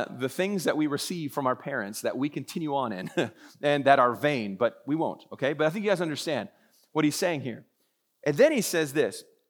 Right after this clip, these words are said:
"So we're not redeemed with corruptible things, silver and gold." Of course, those would have been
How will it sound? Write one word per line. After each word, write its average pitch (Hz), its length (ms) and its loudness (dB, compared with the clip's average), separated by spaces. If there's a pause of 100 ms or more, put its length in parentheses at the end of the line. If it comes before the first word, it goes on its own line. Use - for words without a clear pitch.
(220)
"So - 160 4
we're 185 140 6
not 233 340 8
redeemed 165 640 0
with 147 240 -2
corruptible 151 560 0
things, 117 320 -6
silver 139 400 -2
and 120 100 -4
gold." 110 240 -2
Of - 60 -8
course, 147 200 -4
those 143 200 -2
would 160 100 -2
have 139 60 -4
been 143 280 -4